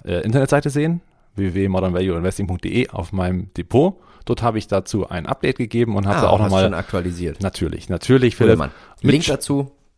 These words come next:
Speaker 2: findet ihr in den Shownotes.
Speaker 1: Genau, und natürlich auch mit Chart und Erklärung, warum,
Speaker 2: Ja.
Speaker 1: wieso, weshalb. Das gleiche auch bei Xiaomi. Hier bin ich mit einer ganz kleinen Position rein.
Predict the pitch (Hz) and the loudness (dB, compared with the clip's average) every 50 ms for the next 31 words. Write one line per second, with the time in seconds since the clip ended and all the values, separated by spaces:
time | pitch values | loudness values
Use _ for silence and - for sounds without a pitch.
0 | _ _ - 123 117 113 107 - - 95 98 92 - - 87 82 78 78 78 - | _ _ -4 -2 0 0 -2 -2 -2 -4 -4 -4 -4 -6 -6 -6 -6 -6 -8 -8
1 | - - - - - - - _ _ - - 123 117 - - - - 107 107 - | -8 -10 -10 -10 -16 -18 -20 _ _ -4 -2 0 0 0 -2 -4 -4 -4 -2 -2
2 | - 113 101 117 117 101 92 107 110 107 - - 110 101 110 127 - 101 101 101 | 0 0 2 4 4 4 4 2 0 0 0 -2 0 2 2 2 0 0 -2 -2
3 | - - - - 98 95 92 95 92 92 85 - - - - 107 101 95 95 92 | -2 -4 -4 0 0 2 2 2 0 -2 -4 -8 -8 -2 0 2 4 4 2 2
4 | 90 87 92 92 76 82 78 90 - - - 82 - - - - - - - - | 2 0 -2 -2 -2 -2 -2 -2 -2 0 0 -2 -2 -2 -12 -20 -20 -20 -16 -10
5 | - 92 - - 98 95 95 107 92 - - 104 95 90 - - 107 101 101 127 | -8 -6 -2 2 2 2 2 2 0 0 0 -2 -2 -2 0 2 2 4 4 4
6 | 156 165 160 143 127 135 120 131 135 123 123 120 113 120 107 110 113 131 143 - | 2 2 0 2 2 2 2 2 0 0 0 0 -2 -2 0 0 0 -2 -2 -2
7 | - 117 120 127 - 127 113 110 104 - - - 104 92 90 87 82 87 101 117 | -2 0 0 0 0 -2 -2 -2 -2 -4 0 2 2 2 2 0 2 2 2 2
8 | 147 156 151 | 2 0 -2